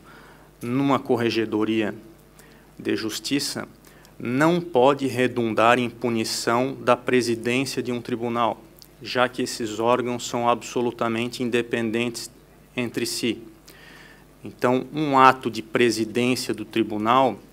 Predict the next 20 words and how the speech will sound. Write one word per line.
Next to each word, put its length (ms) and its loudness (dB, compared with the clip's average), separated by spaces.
como 240 -4
parece 460 -2
tenha 220 -6
sido 320 -8
exposto 540 -4
aqui, 320 -8
não 320 2
pode 440 4
redundar 920 2
de 560 -4
um 100 -4
procedimento 840 -2
disciplinar 640 -2
de 180 0
corregedoria. 880 0
Os 80 -16
procedimentos 760 -2
disciplinares 600 -4
nas 240 -2
corregedorias 1040 0